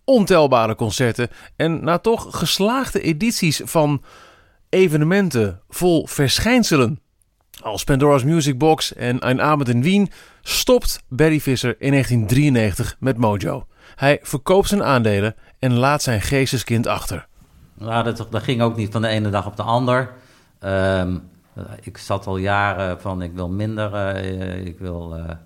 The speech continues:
Speaker 2: minder doen, ik wil, eh, meer, eh, creatieve dingen gaan doen. Eh, Leon, die wilde daar ook niet zo snel aan.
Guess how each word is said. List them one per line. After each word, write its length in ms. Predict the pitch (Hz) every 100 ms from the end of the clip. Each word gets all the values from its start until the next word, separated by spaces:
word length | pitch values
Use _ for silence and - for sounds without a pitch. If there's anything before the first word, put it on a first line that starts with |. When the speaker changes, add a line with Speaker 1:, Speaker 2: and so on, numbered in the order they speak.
| _ _ _ _
Speaker 2:
minder 420 | 98 104 110 107
doen, 280 | 101 104 104
ik 100 | 95
wil, 480 | 90 90 87 85 87
eh, 220 | 87 87 80 _ _ _ _ _ _ _
meer, 840 | - 90 95 101 98 98 92 87
eh, 360 | 90 87 87 85 85 87 101 95 104 104 104 101 101 98 104 -
creatieve 600 | 92 87 82 120 107 113
dingen 280 | 120 120 110
gaan 220 | 117 101
doen. 480 | 117 113 110 104 - - _ _ _
Eh, 580 | 87 87 87 87 85 85 90 90 90
Leon, 340 | 95 95 95
die 140 | 92
wilde 300 | 90 98 92
daar 280 | 90 90 90
ook 180 | 90 -
niet 140 | 98
zo 160 | - 101
snel 460 | - 107 104 95 98
aan. 440 | 101 98 95